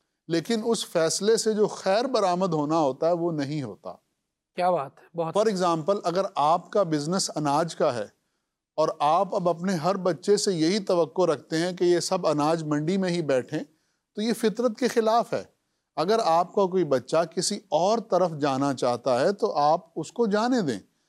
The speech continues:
Speaker 1: اگر اس میں کوئی شرعی قباحت نہیں ہے یا کوئی اور مسئلہ نہیں ہے تو اس کو وہ کام کرنے دیجیے۔ اگر آپ سب کو اناج کا بیوپاری بنائیں گے تو یہ خلاف فطرت ہوگا، اور پھر جب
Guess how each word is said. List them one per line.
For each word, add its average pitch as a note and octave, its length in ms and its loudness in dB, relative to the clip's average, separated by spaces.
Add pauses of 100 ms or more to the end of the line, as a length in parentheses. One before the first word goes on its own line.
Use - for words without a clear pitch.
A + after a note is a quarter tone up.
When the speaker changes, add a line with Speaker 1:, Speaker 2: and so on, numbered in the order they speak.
(160)
Speaker 1:
اگر F3+ 200 0
اس F#3 160 -2
میں G#3 120 -2
کوئی G3+ 160 0
شرعی E3+ 360 0
قباحت D3+ 540 -2
نہیں C#3+ 280 0
ہے D3+ 140 0
یا F#3 100 2
کوئی F3 200 -2
اور D#3+ 260 2
مسئلہ D3+ 380 -2 (100)
نہیں C3 220 -2
ہے C3+ 120 -4 (400)
تو F3+ 120 -4
اس F3 120 -8
کو G#3+ 160 2
وہ G#3 160 0
کام F#3 360 -2
کرنے F3 400 -2
دیجیے۔ A#2+ 380 -6 (320)
اگر F3+ 300 -2
آپ E3 340 0
سب A#3+ 380 -4
کو A#3 200 0
اناج E3+ 420 0
کا G3+ 100 0
بیوپاری D3+ 500 0
بنائیں C#3 460 -2
گے D#3+ 200 0 (400)
تو E3+ 120 -2
یہ E3+ 360 2
خلاف D3 480 0 (140)
فطرت D#3 420 -2
ہوگا، G#3 280 0 (460)
اور D#3 140 0
پھر F#3+ 220 0
جب F3+ 240 0